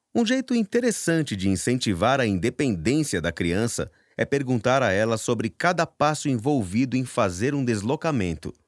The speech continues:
Você pode começar ao sair de casa, questionando sobre o caminho a ser percorrido a pé para pegar o transporte público, ou pensando sobre as coisas que precisa para andar de carro.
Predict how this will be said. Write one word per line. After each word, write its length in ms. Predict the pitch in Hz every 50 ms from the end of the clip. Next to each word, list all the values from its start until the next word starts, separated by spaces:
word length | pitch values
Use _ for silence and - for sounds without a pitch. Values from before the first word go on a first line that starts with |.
| _ _ _ _ _ _ _ _ _ _
Você 240 | 101 104 - 120 -
pode 400 | - 135 139 139 127 123 113 92
começar 460 | - 92 92 85 - - 120 143 180
ao 80 | 175
sair 260 | - - 101 113 165 180
de 100 | 170 -
casa, 400 | - - 131 143 127 90 82 73 - - - _
questionando 640 | _ - 120 - - - 147 120 123 160 175 156 165
sobre 300 | 156 - - 180 165 160
o 60 | 165
caminho 500 | - - 175 160 135 127 156 190 214 214
a 60 | 185 147
ser 200 | - 165 160 151
percorrido 560 | - 160 147 - - 110 95 107 139 143 170
a 60 | 170
pé 300 | - _ 127 131 160 185
para 200 | - 170 170 170
pegar 380 | - - 165 123 104 107 113 117
o 40 |
transporte 600 | 113 127 123 120 117 - - 101 101 110 - 156
público, 560 | 143 - - 127 147 131 110 90 - - - - _ _ _ _ _ _ _
ou 200 | - 120 185 233
pensando 540 | - - - 113 98 92 - - 123 123 107
sobre 300 | - - 107 90 90 90
as 100 | 85 -
coisas 440 | - - 123 127 123 104 107 - -
que 140 | - 110 92
precisa 560 | - 90 87 80 - - - 160 156 127 110 -
para 180 | - 90 90
andar 360 | 87 87 87 82 110 135 156
de 120 | 143 120 104
carro. 420 | - - 98 95 90 82 76 71